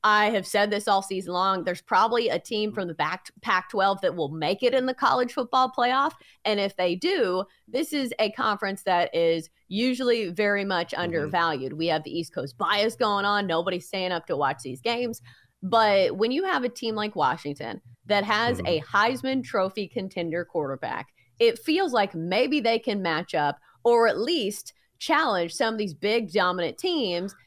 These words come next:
Speaker 1: and you're getting them at twelve to one. So maybe that's the way to go. Is there any other team on here that, you know, strikes your fancy? I see Texas at eighteen to one. Are you
Speaker 2: No.
Speaker 1: still a believer in your Longhorns,
Speaker 2: No.
Speaker 1: even though
Speaker 2: I,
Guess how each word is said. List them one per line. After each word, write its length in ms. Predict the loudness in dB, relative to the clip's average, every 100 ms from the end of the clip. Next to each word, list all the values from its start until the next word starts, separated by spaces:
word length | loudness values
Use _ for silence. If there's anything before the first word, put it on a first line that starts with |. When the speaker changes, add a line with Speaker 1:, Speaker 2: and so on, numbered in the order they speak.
| _
Speaker 1:
and 120 | 0 2
you're 120 | 2
getting 300 | 2 2 0
them 200 | 0 0
at 100 | -2
twelve 400 | 0 2 2 0
to 120 | -2
one. 460 | 0 -2 -4 -8 -12 _ _
So 280 | 0 0 2
maybe 340 | 0 0 0
that's 240 | 0 -2 -2
the 100 | 0
way 160 | 0
to 80 | 0
go. 300 | 0 2 2
Is 160 | 0 -2
there 180 | -2 -2
any 180 | -4
other 240 | -2 -2 -4
team 300 | -4 -4 -2
on 120 | -2
here 300 | -2 -4 -4
that, 360 | 0 0 0 -4
you 100 | -4
know, 280 | -2 0 -2 -4
strikes 360 | -2 -2 -2
your 160 | -6 -6
fancy? 460 | -6 -6 -4 -2
I 60 | -2
see 180 | -4 -8
Texas 540 | -2 -2 -2 -6 -4
at 100 | -4
eighteen 480 | -4 -6 -6 -6 -6
to 80 | -4
one. 320 | -4 0 2
Are 540 | 4 4 4 4 4
you 60 | 4
Speaker 2:
No. 60 | 0
Speaker 1:
still 360 | 0 4 4
a 60 | 4
believer 600 | 4 4 4 2 2 2
in 120 | 2
your 160 | 0 0
Longhorns, 340 | 2 2 4 6
Speaker 2:
No. 380 | 6 6 6 4
Speaker 1:
even 100 | 2
though 340 | 0 0 -2 -6 _ _ _ _ _ -20 -20 -20 _ _ _ _ _ _ _ _ _
Speaker 2:
I, 340 | 0 2 0